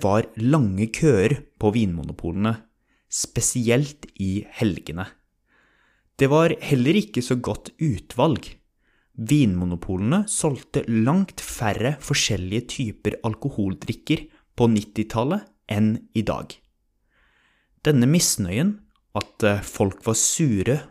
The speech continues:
og frustrerte over Vinmonopolet på nitten nittitallet, gjorde at staten endret Vinmonopolet slik at det ble bygget flere butikker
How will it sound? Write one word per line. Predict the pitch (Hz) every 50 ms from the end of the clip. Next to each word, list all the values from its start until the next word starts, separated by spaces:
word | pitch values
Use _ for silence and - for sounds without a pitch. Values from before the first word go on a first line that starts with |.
| _ _
og | 101 98 98 95 98 101
frustrerte | - - 127 127 - - - - 123 101 90 87 - - _ - 139 147 147 - -
over | 101 98 98 113
Vinmonopolet | 117 120 131 120 101 95 92 90 90 90 87 - - 101 101 107 131 135 -
på | - 120
nitten | 127 131 - - - 110 107
nittitallet, | 101 92 - - 104 - - 110 107 113 139 175 202 - - _ _ _ _ _ _ _ _ _ _
gjorde | - 143 170 135 104 101 113 156 175 175 - - _ _ _ _
at | 120 113
staten | - - - - - 90 82 85 - - 123 - - -
endret | - 151 131 104 92 85 - - 104 117 - 120
Vinmonopolet | - 147 139 104 90 85 85 82 87 87 - - 98 95 110 156 185 - - _ _ _ _ _ -
slik | - - 165 185 214 208 214 - - - _ _ _ _ _ _ -
at | 123 -
det | 131 107
ble | - 127 131
bygget | - - 143 117 - - 117 117 -
flere | - - - - 107 104 98 92 92 101
butikker | 104 101 117 - - 107 - - - - 190 -